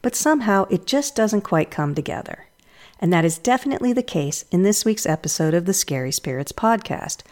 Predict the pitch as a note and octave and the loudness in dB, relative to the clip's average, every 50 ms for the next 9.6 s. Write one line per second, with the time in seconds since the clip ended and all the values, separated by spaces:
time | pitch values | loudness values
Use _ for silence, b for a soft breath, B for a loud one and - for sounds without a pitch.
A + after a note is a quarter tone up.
0 | b b b b b - A#3 A#3 A3 E3+ D3 C#3 C3+ B2+ - - - - - _ | b b b b b 0 2 2 2 2 0 -4 -4 -6 -8 -12 -16 -18 -18 _
1 | _ _ B B B B B B B B - G3+ - - C4 B3+ A#3 A#3+ G#3+ - | _ _ B B B B B B B B -2 -2 0 2 2 4 4 4 2 0
2 | - D3 - - _ _ - F#3+ G3+ G#3+ G#3+ A3 G3+ F3+ E3 E3 D#3+ E3+ D#3+ D#3 | -2 -4 -4 -6 _ _ 2 4 6 6 6 4 4 4 2 2 0 0 -2 -2
3 | - C#3 - - - - - - A3+ A3+ A#3+ A#3 - - A3+ - - - E3 D#3+ | -2 -4 -6 -8 -10 -10 -4 0 2 2 2 2 0 -2 -6 -4 -2 0 2 2
4 | D#3 E3 E3 D#3 - - - D#3+ D3+ D3 D3 - - D3 C#3 C#3 C3+ - D#3+ C#3+ | 4 2 0 0 0 -2 -2 0 0 -2 -2 -4 -4 -2 -2 -4 -4 -6 -6 -6
5 | C3+ B2+ B2+ - - D#2 - - _ _ _ _ b b b b b b b _ | -6 -6 -8 -8 -10 -10 -12 -14 _ _ _ _ b b b b b b b _
6 | - D#3 D3 C#3+ C#3+ C#3+ C#3+ C#3 F3+ G3+ A3 G#3+ A3 A3+ A3 - - _ _ _ | 2 2 4 2 2 0 2 2 4 4 4 4 2 0 -2 -6 -14 _ _ _
7 | _ - - - - - - - - - b b b _ _ _ _ - - E3+ | _ -8 -6 -6 -6 -6 -10 -16 -20 -20 b b b _ _ _ _ -4 0 2
8 | D#3+ D3+ D3 C#3+ D3 - - A#3 A#3+ A#3+ A#3 A#3 A#3 A3+ A3 A3 A3 - - - | 2 2 2 0 -2 0 2 2 2 4 4 4 2 2 2 0 -2 -4 -8 -16
9 | _ _ _ _ - - - - - - - - | _ _ _ _ -12 -8 -8 -6 -8 -8 -12 -18